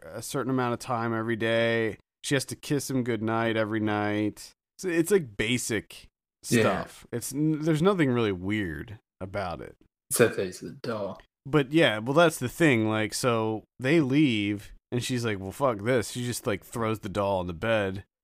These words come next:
Speaker 1: pours a glass of wine, and hangs out. But then weird stuff starts to happen. And, it, you know, it starts off interesting. There's, there's a twist that happens, uh, that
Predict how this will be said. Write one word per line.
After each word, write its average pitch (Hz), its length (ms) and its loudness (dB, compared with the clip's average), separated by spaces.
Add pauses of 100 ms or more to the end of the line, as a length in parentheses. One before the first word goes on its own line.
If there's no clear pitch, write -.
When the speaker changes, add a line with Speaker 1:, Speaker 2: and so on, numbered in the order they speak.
(140)
Speaker 1:
pours 120 280 -2
a 107 40 -6
glass 104 320 -2
of 92 80 -10
wine, 104 360 0
and 92 100 -4
hangs 101 320 -4
out. 104 380 -2
But - 100 -16
then 98 380 -2
weird 107 280 -2
stuff - 280 -4
starts 85 360 -6
to 92 80 -8
happen. 90 540 -6 (380)
And, 151 240 4
it, 240 140 -2
you 247 120 -2
know, 165 160 4
it 175 80 -2
starts 156 300 0
off 113 200 2
interesting. 107 560 -4
There's, 139 420 2
there's 139 180 2
a 123 60 -4
twist - 640 -2 (100)
that 120 120 2
happens, 120 840 0 (340)
uh, 104 380 2
that 98 500 -2